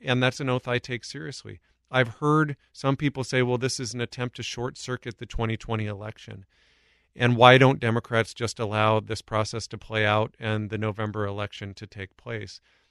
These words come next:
I think that would be easier. That would be an easier suggestion to accept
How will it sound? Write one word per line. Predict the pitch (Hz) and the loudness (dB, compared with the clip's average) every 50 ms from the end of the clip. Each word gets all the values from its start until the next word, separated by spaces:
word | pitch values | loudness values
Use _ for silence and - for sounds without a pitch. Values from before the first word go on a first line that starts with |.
| _ _ _ _ _ _ _ | _ _ _ _ _ _ _
I | - 147 170 | -2 -2 -2
think | 180 233 220 165 | -2 -4 -4 -2
that | 185 175 - | 0 0 0
would | 156 151 147 131 | 0 -2 -4 -2
be | 120 139 131 - - | -4 -8 -8 -10 -10
easier. | 160 175 202 220 185 175 151 131 123 113 110 117 120 127 _ _ _ _ _ _ _ - | -8 -4 -2 -2 0 0 0 0 0 -2 -2 -4 -8 -12 _ _ _ _ _ _ _ -6
That | 135 131 151 156 | -2 0 2 2
would | 151 139 127 | 2 0 0
be | 139 139 135 | 0 0 0
an | 131 143 - | 0 0 -4
easier | 165 151 165 175 165 185 160 147 | -8 -10 -10 -8 -8 -8 -8 -8
suggestion | - - 131 117 107 123 127 127 - - 135 120 | -8 -8 -10 -8 -6 -4 -4 -4 -4 -6 -10 -10
to | - - 117 107 | -10 -8 -8 -8
accept | 101 - - - 143 143 135 - - - | -8 -8 -6 -2 0 0 0 -2 -4 -14